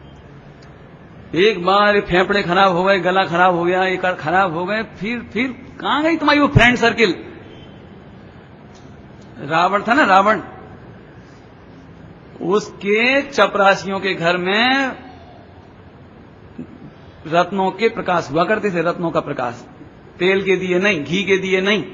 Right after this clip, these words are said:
light नहीं, रत्नों का प्रकाश। उसकी अंगूठी रक्षा करने वाले देव,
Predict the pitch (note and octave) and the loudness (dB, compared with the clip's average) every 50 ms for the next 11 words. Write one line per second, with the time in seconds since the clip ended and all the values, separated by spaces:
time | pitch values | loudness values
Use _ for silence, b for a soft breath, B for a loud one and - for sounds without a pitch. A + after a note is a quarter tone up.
0 | - - - - - - - - - - - - - - - - - - - D#3+ | -16 -20 -20 -20 -20 -20 -20 -20 -20 -20 -20 -20 -20 -20 -20 -20 -20 -10 -4 -2
1 | F3 F3+ G3 G3+ G3 G3+ G3+ G#3+ A#3 A3 E3 A#2 - - - - - - - - | 2 2 2 2 2 0 0 0 0 0 -2 -6 -12 -16 -20 -20 -20 -20 -20 -20
2 | - - - - - - - - - D#3 E3 G3 F#3+ G3 G#3+ G#3 G#3+ G3+ G3+ F#3+ | -20 -20 -20 -20 -20 -20 -20 -18 -8 0 2 2 2 2 0 -2 2 2 2 2
3 | F#3 F#3 F3 F3+ F3 D#3+ D3 - - - - - - - - - - - - - | 2 2 2 2 2 2 0 -4 -8 -14 -18 -20 -20 -20 -20 -20 -20 -20 -20 -20
4 | - - - - - - - - - - - - - - - - F3 F#3+ G3 F#3+ | -20 -20 -20 -20 -20 -20 -20 -20 -20 -20 -20 -20 -20 -20 -10 -2 -2 -2 -2 -2
5 | - - A#3 B3 - F#3+ F3 F3+ G3 G3 F3 G3 A3 G3 F3+ E3+ - - G3+ G3+ | -4 -6 -6 -4 -2 -2 -2 -2 -2 -4 -4 -4 -2 -2 -2 -2 0 -2 -2 0
6 | G3+ F3 F3 F#3 G3 G3 F#3 F3+ F3+ F#3 G3 G#3 A3 G#3 E3 C#3 F3 G#3 A#3 A3+ | 0 -2 -2 0 -2 0 4 4 4 4 4 2 0 0 0 4 6 8 8 8
7 | G3+ - - - - | 6 2 -2 -10 -14